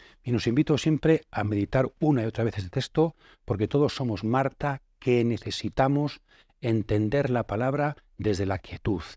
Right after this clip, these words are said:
desde la escucha de labios de Jesús,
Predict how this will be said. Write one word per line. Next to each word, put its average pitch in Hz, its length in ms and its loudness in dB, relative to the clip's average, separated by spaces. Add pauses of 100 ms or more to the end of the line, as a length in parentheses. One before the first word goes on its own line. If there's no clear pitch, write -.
(300)
desde 104 240 0
la 98 80 0
escucha 143 720 -4
de 98 220 -2
labios 113 400 -2
de 120 80 -2
Jesús, - 540 -6